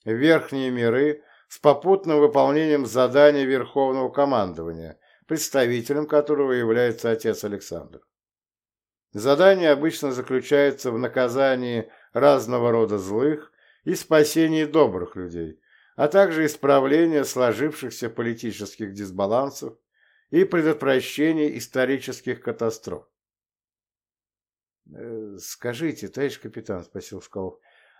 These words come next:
а какой во всем этом смысл?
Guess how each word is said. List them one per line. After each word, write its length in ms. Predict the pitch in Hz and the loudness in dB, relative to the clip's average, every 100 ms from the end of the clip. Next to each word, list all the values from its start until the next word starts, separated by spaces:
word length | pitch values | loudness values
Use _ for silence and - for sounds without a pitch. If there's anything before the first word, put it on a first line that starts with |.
| _ - | _ -14
а 100 | - | -8
какой 400 | 120 - 185 170 | -8 -6 -6 -2
во 160 | 156 | -4
всем 340 | 151 - 160 151 | -4 -6 -4 -4
этом 240 | 147 139 | -6 -10
смысл? 800 | - - 160 151 - 95 90 | -10 -6 -4 -4 -4 -8 -10